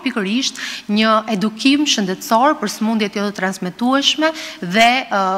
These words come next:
një zhvillim të mirëfillt, pra, në, ë, brenda dhe jashtë kurikulës, ë,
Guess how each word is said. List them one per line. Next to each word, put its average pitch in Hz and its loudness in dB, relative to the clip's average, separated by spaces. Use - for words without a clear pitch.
një 233 4
zhvillim 196 2
të - -6
mirëfillt, 220 -2
pra, 240 2
në, 247 4
ë, 190 -6
brenda 226 4
dhe 202 0
jashtë 226 0
kurikulës, 202 -4
ë, 185 2